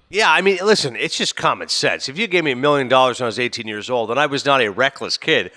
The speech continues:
but I'm gonna have a little bit of fun, of course, go buy a nice car, go party up with my friends. I mean, that, that's natural. And I think it's also natural to expect some compensation for these guys. Like, it,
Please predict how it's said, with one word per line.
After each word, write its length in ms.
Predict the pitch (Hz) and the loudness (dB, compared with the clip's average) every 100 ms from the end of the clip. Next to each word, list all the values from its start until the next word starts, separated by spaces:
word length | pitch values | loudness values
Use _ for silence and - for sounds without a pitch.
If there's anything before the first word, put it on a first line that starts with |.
| - - - | -20 -14 0
but 120 | 170 | 2
I'm 60 | |
gonna 140 | 208 202 | 6 4
have 100 | 208 | 4
a 20 | |
little 140 | 226 | 4
bit 120 | 220 220 | 4 2
of 80 | |
fun, 260 | - 240 277 | 4 4 4
of 80 | 185 | 2
course, 320 | 185 254 - | 4 4 4
go 140 | 165 | 2
buy 180 | 165 165 | 4 4
a 40 | 165 | 4
nice 200 | 170 - | 2 0
car, 300 | 175 202 202 | 4 4 6
go 160 | 143 | 2
party 280 | - 156 160 | 4 4 6
up 120 | 156 | 4
with 80 | 143 | 2
my 100 | 143 | -2
friends. 420 | - 165 185 202 | 0 2 2 0
I 40 | 151 | -6
mean, 100 | 139 | -4
that, 140 | 147 | -4
that's 240 | 156 - | -4 -6
natural. 500 | 151 165 196 - 87 - | -6 -6 -6 -6 -8 -2
And 280 | 139 135 - - - | 0 0 -8 -20 -4
I 120 | 120 | -2
think 160 | 127 156 | 0 0
it's 100 | 151 | 0
also 380 | 143 180 - 175 | 2 2 4 0
natural 420 | 147 156 170 180 | 4 2 2 -6
to 100 | - | -6
expect 340 | 156 - 180 | -8 0 0
some 120 | - 185 | -2 -4
compensation 680 | 175 175 180 185 220 - 302 | 0 0 -2 -2 -2 -2 -6
for 80 | |
these 180 | 120 95 | -4 -6
guys. 320 | - 78 76 | -4 -6 -6
Like, 140 | 101 143 | -10 -6
it, 220 | 175 139 | -6 -8